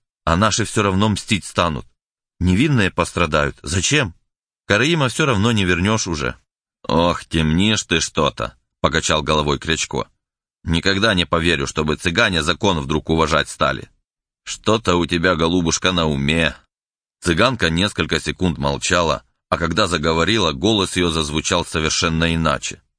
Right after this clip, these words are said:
умоляюще, с затаенной болью. Я тебе одному это говорю. Больше нигде не скажу. Ни разу. Не надейся. Не нравится мне, что мои братья делают, честно тебе скажу. Наркотиками торгуют, с милицией делятся.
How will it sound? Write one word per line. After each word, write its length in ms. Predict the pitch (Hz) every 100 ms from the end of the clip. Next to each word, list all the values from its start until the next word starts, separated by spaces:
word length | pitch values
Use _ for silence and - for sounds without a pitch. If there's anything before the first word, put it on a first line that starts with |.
| _ -
умоляюще, 880 | 82 82 82 87 76 65 - - -
с 80 | -
затаенной 720 | 73 78 78 71 76 69 71
болью. 540 | 69 67 69 58 50 - _ _ _ _ _ _ _
Я 180 | 104 101
тебе 300 | 101 90 107
одному 400 | 90 107 110 98
это 180 | 85 82
говорю. 500 | 82 80 71 67 - _ _ -
Больше 380 | 85 95 -
нигде 320 | 101 101 90 92
не 120 | 80
скажу. 420 | - 76 78 71 - -
Ни 160 | 95
разу. 360 | 101 95 76 76
Не 180 | 92 98
надейся. 640 | 104 95 87 73 - 73 - _ _ _ _ _
Не 160 | 92 117
нравится 480 | 120 123 98 - 98
мне, 160 | 92
что 160 | - 98
мои 200 | 95 95
братья 400 | 85 92 - 87
делают, 440 | 82 85 78 76 - _ -
честно 380 | 107 95 87
тебе 260 | 78 73 76
скажу. 460 | - 76 69 67 - _ _ _
Наркотиками 680 | 113 107 - 98 92 95 92
торгуют, 640 | 82 90 80 85 80 73 _ _
с 140 | - -
милицией 560 | 110 87 90 - 90
делятся. 580 | 78 82 78 71 - -